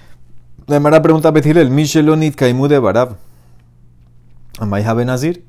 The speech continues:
<laughs> ¿Por qué el que no se cumplen sus palabras, por qué él va a ser Nazir? Amar Rabbi Yehuda, tienes razón,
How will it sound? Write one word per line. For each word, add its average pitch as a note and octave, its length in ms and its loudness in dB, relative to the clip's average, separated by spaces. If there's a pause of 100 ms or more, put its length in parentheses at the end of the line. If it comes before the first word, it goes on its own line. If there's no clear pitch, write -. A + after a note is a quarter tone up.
(160)
<laughs> - 640 -12
¿Por B2 180 -2
qué E3 180 2
el E3 120 -2
que D3 140 -2
no D#3+ 260 -2
se E3+ 180 -2
cumplen F3 260 -2
sus C#3 100 -4
palabras, C#3+ 360 -2
por A#2+ 180 -4
qué D3 80 -4
él C#3+ 80 -2
va C#3+ 60 -2
a - 20 -6
ser C3 160 -6
Nazir? A#2 340 -6 (440)
Amar F#2 260 -6
Rabbi B2+ 140 0
Yehuda, D3 200 0
tienes C#3+ 160 -4
razón, C3 360 -6